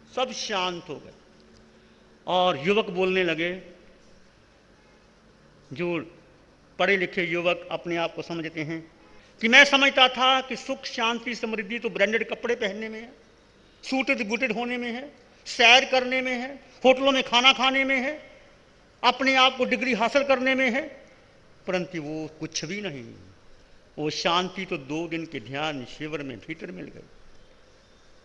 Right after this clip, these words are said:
और कुछ कहने लगे, जब वीतराग साधिका निशा जी की आलोचना हुई तो अं-, अंदर के कर्म मल धुल गए। केवल दो दिन की, चौबीस घंटे में व्यक्ति बदलता है, चौबीस घंटे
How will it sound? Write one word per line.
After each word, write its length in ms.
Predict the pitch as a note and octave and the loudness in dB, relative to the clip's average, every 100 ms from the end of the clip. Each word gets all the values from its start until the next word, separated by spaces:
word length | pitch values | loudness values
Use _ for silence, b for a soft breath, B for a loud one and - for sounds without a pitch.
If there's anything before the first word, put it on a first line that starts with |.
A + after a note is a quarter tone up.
| _ _ _ _ | _ _ _ _
और 120 | D3 C#3 | -6 -4
कुछ 240 | A3+ A3+ | -2 -2
कहने 280 | A3+ G3 G3 | 0 2 2
लगे, 280 | F#3 F#3+ G3 | 0 -2 -2
जब 240 | F#3+ C#3+ | -2 -2
वीतराग 360 | F#3+ F#3+ F3+ F3 | -6 -4 -4 -4
साधिका 500 | - F3+ F3 F3+ E3 | -4 -6 -6 -6 -6
निशा 340 | D#3+ - E3+ | -6 -6 -6
जी 160 | D#3+ D#3+ | -6 -10
की 220 | E3+ C#3+ - - C3+ | -12 -14 -18 -16 -6
आलोचना 460 | D3+ G#3+ C4+ C#4 | 2 2 4 6
हुई 220 | C4+ C4 A#3 - - - - - _ _ - | 6 4 -2 -6 -18 -20 -20 -20 _ _ -8
तो 120 | E3+ | -8
अं-, 360 | - F3 F#3 - | -2 -2 -2 -4
अंदर 300 | F3 F#3+ F#3 | -2 -2 -2
के 140 | F3+ | -4
कर्म 460 | E3+ G3 G3 F3+ F3 | 0 0 0 -2 -2
मल 180 | F#3 E3 | -2 -2
धुल 340 | A2+ F#3 D4+ | -4 0 6
गए। 260 | D4+ D4 - - - - - - - - - _ _ _ _ _ _ _ _ _ _ _ | 12 12 12 4 -10 -14 -18 -20 -20 -20 -20 _ _ _ _ _ _ _ _ _ _ _
केवल 300 | G3+ G#3 F#3 | 2 2 2
दो 320 | C3+ B2 E3+ F#3 | -2 -4 -2 -2
दिन 200 | E3+ E3+ | -4 -8
की, 220 | C#3+ B2 - | -10 -12 8
चौबीस 440 | C#4 D#4+ D#4+ D4+ | 10 12 10 6
घंटे 340 | B3+ A#3+ A#3 G#3+ | 6 4 4 0
में 160 | F#3 | 0
व्यक्ति 320 | D#3 F#3 G#3 E3+ | -2 -4 -6 -6
बदलता 360 | D3+ D3+ C#3 | -6 -6 -8
है, 100 | D3 - | -8 2
चौबीस 480 | F#3+ G#3+ A3+ A3 | 2 2 -2 -6
घंटे 760 | E3 F#3+ G3 G3 A3 A3+ G3 | -2 -4 -2 -2 0 0 -4